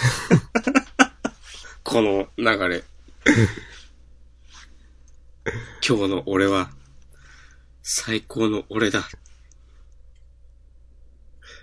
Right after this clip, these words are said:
Speaker 2: この、本当ね、試合のたびになんか人は成長しますね、本当にね。
Speaker 1: うん。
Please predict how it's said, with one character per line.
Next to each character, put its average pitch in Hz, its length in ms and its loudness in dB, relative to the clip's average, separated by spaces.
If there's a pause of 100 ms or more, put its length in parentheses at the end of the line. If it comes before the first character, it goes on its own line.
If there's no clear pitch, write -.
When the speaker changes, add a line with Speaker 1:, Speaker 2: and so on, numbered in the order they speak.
(760)
Speaker 2:
こ - 180 -10
の、 123 180 -4
本 131 220 -6
当 151 140 -2
ね、 160 220 2 (160)
試 - 340 0
合 190 220 2
の 214 120 4
た 160 200 2
び 180 140 6
に 135 180 6
な 107 100 4
ん 98 80 2
か 101 60 -2
人 - 260 -4
は 107 320 0
成 110 220 2
長 117 120 2
し 107 120 0
ま 117 120 4
す 110 140 -2
ね、 104 80 4
本 95 220 2
当 95 120 -2
に 95 120 0
ね。 113 200 -4 (1400)
Speaker 1:
う 101 120 0
ん。 76 260 0